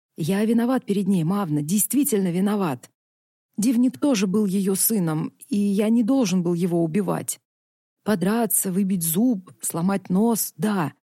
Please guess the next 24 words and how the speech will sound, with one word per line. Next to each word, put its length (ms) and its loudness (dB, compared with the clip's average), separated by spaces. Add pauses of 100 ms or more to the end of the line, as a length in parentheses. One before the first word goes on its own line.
(580)
но 280 2
не 160 4
лишать 420 0
жизни». 680 0 (640)
Он 160 -2
запнулся, 600 0
подбирая 500 -2
слова. 540 -4 (680)
А 340 -4
она 420 2
выхаживала 880 -2
меня, 360 2
когда 240 -4
я 140 2
лежал 340 0
с 140 -2
разорванной 520 0
спиной. 560 0 (640)
А 360 0
когда 280 0
меня 240 2
представили 640 -2
в 80 -10
поселении, 760 2